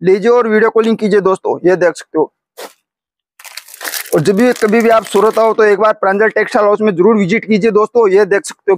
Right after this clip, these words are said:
कितनी प्यारी चीज है, Color combination देखिए, finishing देखिए चीज की, एक नंबर शानदार होने वाली है। तो दोस्तों आपको पता है इस सारा, इस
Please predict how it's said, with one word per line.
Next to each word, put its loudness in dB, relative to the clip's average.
कितनी 0
प्यारी 0
चीज -2
है, 2
Color 0
combination 0
देखिए, 2
finishing 0
देखिए 2
चीज -2
की, 0
एक 0
नंबर 0
शानदार 0
होने 0
वाली 2
है। -2
तो 2
दोस्तों 0
आपको -2
पता -2
है 2
इस -4
सारा, 0
इस -4